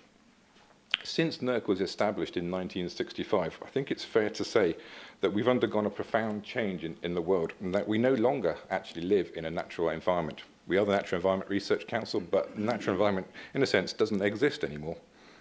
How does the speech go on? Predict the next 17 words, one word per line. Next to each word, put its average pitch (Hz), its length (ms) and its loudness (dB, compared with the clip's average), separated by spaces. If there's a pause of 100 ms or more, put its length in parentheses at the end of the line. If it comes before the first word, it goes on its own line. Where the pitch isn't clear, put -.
(120)
There's 98 140 4
virtually 110 360 2
no 127 240 6
part 113 340 2
of - 100 -8
the 92 100 0
world 87 340 4
that 98 140 2
is 98 280 0
unchanged 90 580 -2
by 87 100 2
humans. 82 540 -2 (920)
We've 107 180 4
blown 120 240 6
the 110 60 4
nitrogen 101 440 0
cycle, 110 480 0